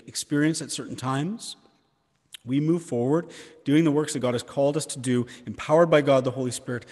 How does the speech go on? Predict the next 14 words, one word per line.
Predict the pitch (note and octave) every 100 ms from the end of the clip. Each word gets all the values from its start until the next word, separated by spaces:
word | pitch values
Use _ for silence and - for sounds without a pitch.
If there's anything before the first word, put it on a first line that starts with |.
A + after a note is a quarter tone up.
| -
to | - C#3+
love | D3+ E3
and | D3+
serve | - E3+ B2+ G2
those | A#2 G#2+
around | A2 F2 F#2 -
us. | - - - _ _ _ _ _ _ _ _ _ _ _ _ _ _ _ _ _ _ _ _ _ _ _ _ _ _ _ _ _ _ _ _ _ _ -
I |
think | B2+ B2
we're | C#3
in |
a | C3
time | - C#3 D3 C#3+
of, | B2